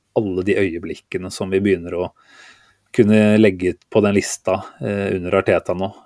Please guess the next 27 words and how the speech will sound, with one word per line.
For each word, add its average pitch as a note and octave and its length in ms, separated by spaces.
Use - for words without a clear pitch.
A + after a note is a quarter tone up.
eh, G2 800
er, F#2 720
er G2 160
lang G2 420
da A#2+ 120
etter - 180
hvert. - 240
Det G#2+ 80
er F#2 220
så F#2 380
mye F2+ 340
positivt G2 560
og - 80
så F#2+ 300
mye F2+ 320
gode G#2+ 440
øyeblikk F#2+ 400
som - 160
man G#2 80
har G#2 100
delt, G2 540
eh, G#2+ 160
med F#2+ 1200
fellow F#2 280
supporters, - 800
og, G#2 380
um, F#2+ 420